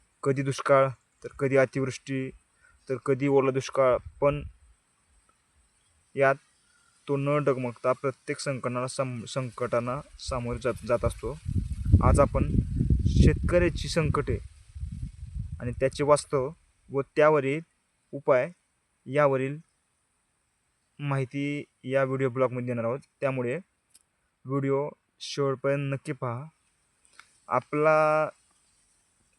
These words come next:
पहिला मुद्दा म्हणजे हवामानाचा अंदाज. खरं तर, अ,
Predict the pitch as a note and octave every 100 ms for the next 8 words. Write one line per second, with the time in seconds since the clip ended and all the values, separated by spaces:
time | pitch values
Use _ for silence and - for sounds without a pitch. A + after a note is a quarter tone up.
0 | - D#3 C#3+ D3+ D3+ C3+ C#3+ C3+ A#2+ D3+
1 | F#3+ _ _ _ C#3+ C#3+ D3+ C#3 C#3 A#2+
2 | A2 - _ _ _ _ _ - - _
3 | _ - - - E3 E3+ D#3 D#3 - -
4 | - - - - -